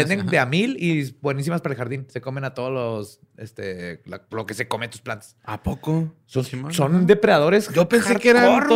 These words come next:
Speaker 1: güey.
Speaker 3: todas, eh, así mencillas que comían fresitas.
Speaker 1: No, son carnívoros mal pedo.
Speaker 3: Ah, qué
Speaker 2: Ujú.
Speaker 3: chingada.
Speaker 1: Depredadores.
Speaker 3: Ah, por eso el de bichos es como bien agresivo, ¿no?
Speaker 1: Ajá.
Speaker 2: Simón.
Speaker 3: Era Adal Ramones, ¿no? La voz. <laughs> Creo
Speaker 2: Creo
Speaker 3: que
Speaker 2: que
Speaker 3: sí era
Speaker 2: sí,
Speaker 3: Adal
Speaker 2: no me
Speaker 3: Ramones la
Speaker 2: acuerdo.
Speaker 3: voz de los de
Speaker 1: Ah,
Speaker 3: bichos,
Speaker 1: bien
Speaker 3: güey.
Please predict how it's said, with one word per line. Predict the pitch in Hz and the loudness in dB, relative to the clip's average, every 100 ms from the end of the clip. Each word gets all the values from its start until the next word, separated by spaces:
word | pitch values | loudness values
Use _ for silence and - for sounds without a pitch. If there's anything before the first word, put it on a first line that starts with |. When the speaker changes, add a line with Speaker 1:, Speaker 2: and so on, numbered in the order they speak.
| 247 | 6
Speaker 1:
güey. | |
Speaker 3:
todas, | 170 131 170 | 4 0 2
eh, | 165 147 | 4 4
así | 139 175 | 0 0
mencillas | 214 202 208 220 | 0 -2 -2 -2
que | 208 | -4
comían | 160 165 175 185 | -2 -2 -2 -2
fresitas. | 160 208 208 208 226 226 - | 0 0 0 -2 -4 -4 -8
Speaker 1:
No, | 190 202 311 359 359 349 135 | -4 0 2 4 4 4 2
son | 220 226 233 | 0 0 -4
carnívoros | 262 262 254 269 294 220 | -4 -2 0 2 2 2
mal | 190 151 - | 2 0 0
pedo. | 247 359 349 180 | -2 -2 -6 -6
Speaker 3:
Ah, | - - 127 117 | -4 -4 -4 -6
qué | 117 | -8
Speaker 2:
Ujú. | 113 | -8
Speaker 3:
chingada. | 156 160 | -2 0
Speaker 1:
Depredadores. | - 156 147 | 2 2 4
Speaker 3:
Ah, | |
por | 269 | 6
eso | 254 | 6
el | 277 | 6
de | 240 | 4
bichos | 240 277 254 | 4 0 -2
es | 233 | -4
como | 277 247 | 0 4
bien | 202 240 | 6 6
agresivo, | 233 196 226 247 254 | 4 2 2 0 0
¿no? | 277 - | -2 -2
Speaker 1:
Ajá. | - - | 0 -2
Speaker 2:
Simón. | - 120 110 - _ - | -4 -6 -6 -10 _ 0
Speaker 3:
Era | 170 196 | 6 8
Adal | 202 202 | 8 6
Ramones, | 165 185 208 190 | 4 4 4 2
¿no? | 208 | 0
La | 185 | 0
voz. | 180 208 - | -2 -6 -12
<laughs> | - - - - - - 185 - | -16 -12 -12 -10 -6 -2 -2 0
Creo | 185 185 | 4 4
Speaker 2:
Creo | 170 170 190 | 4 4 4
Speaker 3:
que | 202 | 4
Speaker 2:
que | |
Speaker 3:
sí | 202 | 6
era | 202 | 8
Speaker 2:
sí, | 202 | 8
Speaker 3:
Adal | 202 | 6
Speaker 2:
no | 180 | 4
me | 147 | 4
Speaker 3:
Ramones | 147 175 147 | 4 2 2
la | |
Speaker 2:
acuerdo. | 131 135 | 2 2
Speaker 3:
voz | 139 | 0
de | 143 | -2
los | 123 113 | -2 -6
de | 113 | -6
Speaker 1:
Ah, | |
Speaker 3:
bichos, | 117 110 110 | -6 -6 -8
Speaker 1:
bien | 104 | -10
Speaker 3:
güey. | 104 | -12